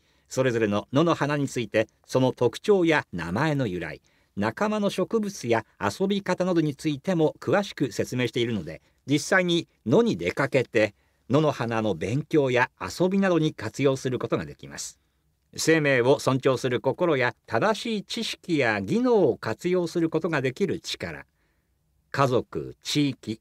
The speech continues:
郷土を愛する心を育む作品です。この本も抽選で六人の方にプレゼントします。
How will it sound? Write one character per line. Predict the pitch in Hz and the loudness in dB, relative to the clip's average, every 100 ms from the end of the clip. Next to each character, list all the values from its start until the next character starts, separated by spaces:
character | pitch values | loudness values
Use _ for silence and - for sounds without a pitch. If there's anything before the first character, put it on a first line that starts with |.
| - | 0
郷 | 196 190 | 2 4
土 | 165 147 | 6 6
を | |
愛 | 143 185 | 4 2
す | 202 | 0
る | 160 | -2
心 | 139 127 190 185 | -2 -4 0 2
を | 151 | 2
育 | - 104 156 - 147 | 2 -2 -2 -2 -2
む | |
作 | 98 82 - | -4 -10 -12
品 | 76 | -12
で | - | -10
す。 | - - _ _ _ _ _ _ _ _ _ _ - | -12 -12 _ _ _ _ _ _ _ _ _ _ 0
こ | 190 | 4
の | 214 | 4
本 | 220 | 4
も | 156 117 | 2 2
抽 | 196 | 2
選 | 202 180 160 | 2 2 4
で | 156 - _ - | 2 0 _ 2
六 | 147 156 277 | 4 4 4
人 | 262 220 | 2 2
の | 165 | 0
方 | 143 139 | 0 0
に | 160 127 | 0 0
プ | 135 | 2
レ | 120 | 2
ゼ | 92 | 0
ン | |
ト | 95 | -2
し | 82 | -6
ま | 78 | -8
す。 | - | -12